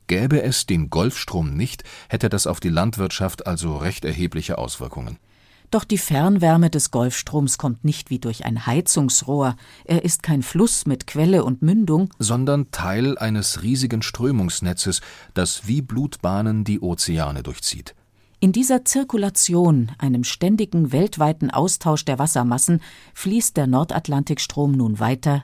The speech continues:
Speaker 2: Richtung Norden.
Speaker 1: Er öffnet sich in mehrere Zweige und strömt bis hinauf in die Grönlandsee,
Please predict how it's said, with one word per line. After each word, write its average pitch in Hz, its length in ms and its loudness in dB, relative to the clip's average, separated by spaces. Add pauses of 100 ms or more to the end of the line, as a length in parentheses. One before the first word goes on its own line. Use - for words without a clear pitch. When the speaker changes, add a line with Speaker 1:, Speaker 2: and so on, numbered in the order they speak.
(120)
Speaker 2:
Richtung 160 380 -2
Norden. 104 380 -4 (500)
Speaker 1:
Er 82 220 -4
öffnet 90 360 0
sich - 240 -2
in 85 200 2
mehrere 87 340 2
Zweige 87 560 -2 (320)
und - 120 0
strömt - 480 -2
bis 135 160 0
hinauf 110 440 0
in 117 100 0
die 107 120 0
Grönlandsee, 71 800 0